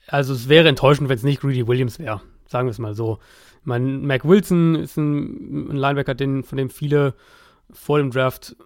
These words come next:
sehr angetan waren. Ich war halt ein bisschen skeptischer bei ihm. Mal schauen, was für eine Rolle Takitaki bekommt in der Defense, aber grundsätzlich sind die Browns ja auch auf Linebacker nicht schlecht aufgestellt. Das heißt,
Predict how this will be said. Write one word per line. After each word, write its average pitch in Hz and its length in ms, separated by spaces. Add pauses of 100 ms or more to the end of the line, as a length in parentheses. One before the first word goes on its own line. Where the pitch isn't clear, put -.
(240)
sehr 123 220
angetan 160 480
waren. 156 220
Ich 127 160
war 131 100
halt 127 120
ein 127 120
bisschen 165 420
skeptischer 151 480
bei 143 140
ihm. 143 300 (1300)
Mal 143 360
schauen, 160 440
was 147 160
für 147 100
eine 147 120
Rolle 135 460
Takitaki 147 560
bekommt 156 340
in 151 80
der 143 80
Defense, 143 440
aber 127 180
grundsätzlich 139 500
sind 135 140
die 139 80
Browns 131 320
ja - 80
auch 120 80
auf 120 120
Linebacker 127 380
nicht 127 200
schlecht 117 220
aufgestellt. 156 520 (500)
Das 127 140
heißt, 123 340